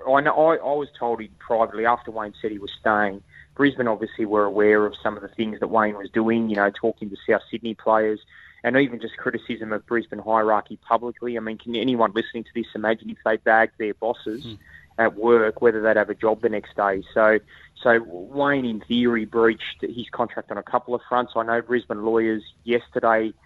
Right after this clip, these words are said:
Speaker 1: spent a couple of hours just going through the legal minefield and working out a, where, where they could sack him within his contract. So, yeah, that, that ultimately was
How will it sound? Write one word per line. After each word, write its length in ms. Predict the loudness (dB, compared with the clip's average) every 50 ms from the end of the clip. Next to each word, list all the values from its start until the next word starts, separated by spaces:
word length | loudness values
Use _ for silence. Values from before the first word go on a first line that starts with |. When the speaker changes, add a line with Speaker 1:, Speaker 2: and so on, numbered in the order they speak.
| -20 -20 -20 _ _ _ _ _ _ -10
Speaker 1:
spent 200 | -6 -4 -4 -4
a 40 | -4
couple 220 | -4 -4 -4 -2
of 80 | -2 0
hours 320 | 2 2 2 0 -2 -6 -10
just 160 | -14 -12 -6
going 200 | -4 -4 -4 -4
through 200 | -6 -6 -8 -6 -6
the 80 | -4
legal 360 | -4 -2 -2 -4 -4 -6 -10 -12
minefield 840 | -10 -4 -2 2 2 2 2 0 -2 -4 -2 -2 -2 -2 -4 -4
and 120 | -6 -2 2
working 420 | 2 2 2 2 -2 -6 -2 0
out 100 | 0 2 0
a, 40 | -2 -6 -10 -12 -12 -12 _ _ _
where, 260 | 0 2 2 4 2 0 -4 -8 _
where 460 | 2 4 6 6 6 6 4 2 0 -4 _ _ _ _ _ -4
they 120 | -4 -4
could 140 | -4 -8 -14 -6 -4
sack 200 | -2 -2 -2 -4
him 240 | -8 -8 -8 -8 -8
within 300 | -8 -4 -2 -2 -2 -2
his 120 | -4 -8
contract. 560 | -4 -2 -2 -2 -2 0 0 0 0 0 -4 -14 _ _ _ -20 -20 -20 -20 _ _ -4 0
So, 300 | 2 4 4 4 2 0 -4 _ _ _ _ _ _
yeah, 240 | -2 0 0 0 0 0
that, 160 | 0 0 2
that 140 | 2 4 4
ultimately 460 | 2 0 -2 -6 -12 -14 -14 -14 -14
was 260 | -10 -8 -6 -6 -6